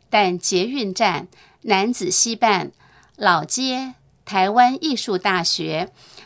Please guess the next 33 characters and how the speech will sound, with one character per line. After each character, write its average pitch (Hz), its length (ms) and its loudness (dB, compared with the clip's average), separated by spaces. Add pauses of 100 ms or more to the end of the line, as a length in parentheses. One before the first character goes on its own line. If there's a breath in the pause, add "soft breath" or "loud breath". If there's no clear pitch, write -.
(160 loud breath)
大 262 240 -4
汉 220 260 0
溪 254 260 0
湿 277 240 -2
地 247 220 -4
等， 170 320 -6 (320 soft breath)
可 - 180 -2
以 208 200 -2
结 202 260 -2
合 220 220 -2
成 190 260 -2
一 196 180 -6
个 180 340 -2
有 175 300 -2
人 196 360 2
文 190 280 -2
艺 240 200 -4
术 185 440 -2
与 170 220 -8
自 254 300 -4
然 170 260 -2
特 233 240 -8
色 196 240 -2
的 165 200 -2
生 240 260 -2
活 165 200 -6
圈， 226 460 -4 (440 loud breath)
带 226 180 2
动 185 320 0
观 254 300 0
光 240 200 2
人 180 240 -2
潮。 160 440 -4